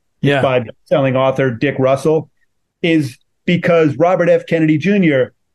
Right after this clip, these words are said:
Speaker 2: has been so incredibly censored and vilified over the last three years, and even before then,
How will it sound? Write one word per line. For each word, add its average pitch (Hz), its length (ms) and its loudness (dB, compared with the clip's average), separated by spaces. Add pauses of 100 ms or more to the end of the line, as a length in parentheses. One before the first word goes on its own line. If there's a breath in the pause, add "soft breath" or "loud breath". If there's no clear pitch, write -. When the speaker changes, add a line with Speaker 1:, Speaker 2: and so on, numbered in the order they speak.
(140)
Speaker 2:
has 156 180 0
been 151 460 -2 (280)
so 208 460 -2
incredibly 156 840 0
censored 147 720 -2
and 117 280 0
vilified 131 800 0 (400)
over 160 260 2
the 151 80 2
last 139 400 0
three 139 240 -2
years, 117 580 -2
and 139 300 0
even 175 320 0
before 160 420 0
then, 107 380 -2